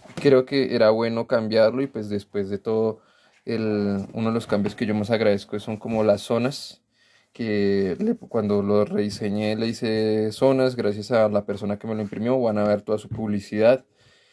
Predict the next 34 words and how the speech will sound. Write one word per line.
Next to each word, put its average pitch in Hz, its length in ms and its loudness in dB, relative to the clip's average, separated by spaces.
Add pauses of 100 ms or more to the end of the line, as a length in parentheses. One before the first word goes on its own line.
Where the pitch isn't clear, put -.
(220)
Eh, 107 360 0
um, 98 180 -2 (840)
es - 100 -10
una 120 140 0
persona 107 340 -2
que 117 160 -4
tiene 104 380 -2
muy 113 320 0
buena 110 240 0
mano, 117 680 0
muy, 110 440 -4
maneja 110 280 0
muy 110 160 0
buen 110 160 -2
material, 110 540 2
a 113 40 2
diferencia, 107 420 -4
si 117 100 -8
dan 104 160 -4
cuenta, 107 400 -6 (400)
vean 110 560 0 (160)
lo 117 200 2
delgadito 107 480 2
que 135 100 -4
es 131 100 -2
este, - 340 -6 (120)
o - 100 -10
pues - 260 -12
ya 98 200 4
de 107 160 4
lo 107 520 0 (360)
agotado 107 500 0
que - 80 -14
está, - 320 -2